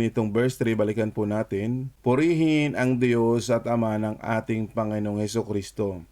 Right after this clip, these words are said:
Napansin po ba ninyo? Sino po yung pupurihin? Ang Diyos Ama. Malinaw po ba? At yung ating Panginoong Kristo. Ano ba ang ibig sabihin ng purihin? Aba,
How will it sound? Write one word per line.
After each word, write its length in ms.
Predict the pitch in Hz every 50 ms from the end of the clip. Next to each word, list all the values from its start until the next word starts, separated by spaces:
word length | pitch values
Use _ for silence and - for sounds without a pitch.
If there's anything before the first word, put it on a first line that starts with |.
| - -
Napansin 480 | 110 113 - 123 120 117 127 123 117 -
po 160 | 123 113 107
ba 80 | 117
ninyo? 400 | 113 113 107 104 107 113 120 127 123 - - _ _ _ - _ _ _
Sino 320 | - 139 147 156 160 147
po 80 | 160 160
yung 160 | 156 151 143
pupurihin? 880 | 156 151 143 143 147 143 147 147 135 135 139 143 151 160 175 180 170 _ - - - - - - - _ _ _ _ _ _ _ - - -
Ang 160 | 117 117 120 120
Diyos 320 | 113 120 123 120 117 - - -
Ama. 480 | 113 113 117 120 127 139 139 - - _ _ _ _ _ _ _ _ _ - _ _ _ _ _ _ _ _ _ _ _ - 107
Malinaw 400 | 107 113 117 120 117 117 117 117
po 240 | - 113 107 101
ba? 240 | 113 123 139 151 151 143 _ _ _ _ - - - - - - - _ - -
At 480 | 131 135 139 143 156 170 170 - - - _ _ _ _ _ _ _ _ _ _ _ _ _ -
yung 240 | 123 135 135 131
ating 480 | - - 135 135 143 147 147 135 127 120
Panginoong 460 | 123 131 127 131 127 - 147 139 -
Kristo. 580 | 135 139 143 131 - - - 151 151 151 139 - _ _ _ _ _ _ _ _ _ _ - _ _ _
Ano 320 | - - 156 180 185 175 160
ba 160 | 151 143 135
ang 80 | 131 117 127
ibig 180 | 127 127 120
sabihin 380 | - 131 120 123 127 127 131 131
ng 80 | 131 127
purihin? 640 | - 127 131 143 147 147 151 151 135 117 101 - -
Aba, 160 | 95 98